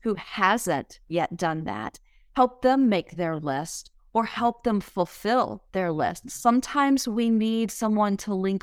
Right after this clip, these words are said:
arms with us, whether it's simply to enjoy an experience, um, or something as difficult as processing how to do the things you're talking about that lead towards the reconciliation of a broken relationship.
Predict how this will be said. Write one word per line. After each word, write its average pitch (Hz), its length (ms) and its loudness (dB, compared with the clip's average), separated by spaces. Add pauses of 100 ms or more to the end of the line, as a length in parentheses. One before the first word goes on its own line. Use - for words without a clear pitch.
(100)
arms 185 420 -2
with 165 240 -2
us, 113 340 0 (360)
whether 214 480 2
it's - 360 -2
simply 226 640 0
to 208 420 -4 (100)
enjoy 196 540 2
an 220 120 2
experience, 220 840 -2 (460)
um, 190 460 2 (180)
or 277 520 2 (580)
something 254 640 2
as 208 180 -2
difficult 220 580 -2
as 196 140 -2
processing 202 880 0 (300)
how 226 180 4
to 240 180 -2
do 175 200 -2
the 170 120 -2
things 156 400 -2
you're 165 120 -4
talking 151 500 -2
about 156 560 -2
that 160 440 0
lead 175 440 -4
towards 160 440 -4
the 165 120 0
reconciliation 156 1000 -2
of 135 140 -2
a 160 80 -4
broken 147 400 -4
relationship. 131 760 -6